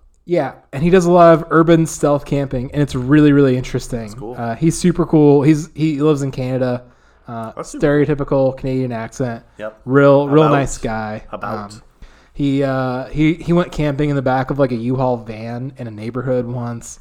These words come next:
Speaker 2: Oh, wow.
Speaker 1: Uh, and it's got a bunch of little, like, camping things. He, it's, it's pretty entertaining.
Speaker 2: Well, check him out.
Speaker 1: Um,
Speaker 2: S-,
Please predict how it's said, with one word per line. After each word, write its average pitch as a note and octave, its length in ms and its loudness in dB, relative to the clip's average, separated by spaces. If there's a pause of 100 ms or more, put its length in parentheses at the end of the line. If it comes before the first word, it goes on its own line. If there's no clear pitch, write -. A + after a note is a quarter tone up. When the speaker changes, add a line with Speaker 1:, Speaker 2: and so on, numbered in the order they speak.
Speaker 2:
Oh, C3+ 60 -10
wow. G#2+ 360 -6
Speaker 1:
Uh, G#2 360 -16
and D#3 80 -2
it's D#3 100 0
got C#3+ 200 2
a - 20 -6
bunch C3+ 200 -4
of D3 60 0
little, C3+ 140 2
like, A#2 160 -4
camping A#2+ 440 -10
things. A#2+ 380 -12
He, B2 160 -8
it's, - 380 -12
it's C3 140 -20
pretty A2 200 -14
entertaining. G#2 560 -16
Speaker 2:
Well, B2 140 -14
check - 240 -20
him G2 100 -14
out. G#2 220 -14
Speaker 1:
Um, G#2+ 460 -16
Speaker 2:
S-, - 200 -20